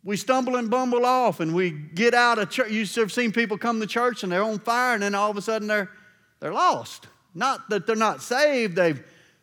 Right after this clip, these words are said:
they've gotten lost or backslid. And, uh, how about confused? And, and, and sheep can get confused and, and, and not know where they're going or what's going on. And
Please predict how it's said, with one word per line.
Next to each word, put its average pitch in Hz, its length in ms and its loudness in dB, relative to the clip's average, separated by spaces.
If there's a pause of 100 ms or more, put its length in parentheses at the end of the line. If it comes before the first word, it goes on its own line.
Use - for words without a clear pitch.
(340)
they've 190 180 0
gotten 220 320 2
lost 247 360 0
or 208 60 -2
backslid. 196 760 2
And, 151 180 0
uh, 185 160 -2
how 196 160 -2
about 240 300 -2
confused? 208 800 2
And, 147 240 0 (340)
and, 175 320 0
and 175 280 0
sheep 247 340 0
can 214 140 0
get 240 200 2
confused 214 720 2
and, 147 260 -2 (320)
and, 180 240 0
and 185 220 0
not 220 360 0
know 233 300 4
where 233 240 6
they're 220 140 2
going 247 420 6
or 160 340 2
what's 175 360 0
going 240 320 2
on. 247 320 0
And 175 200 0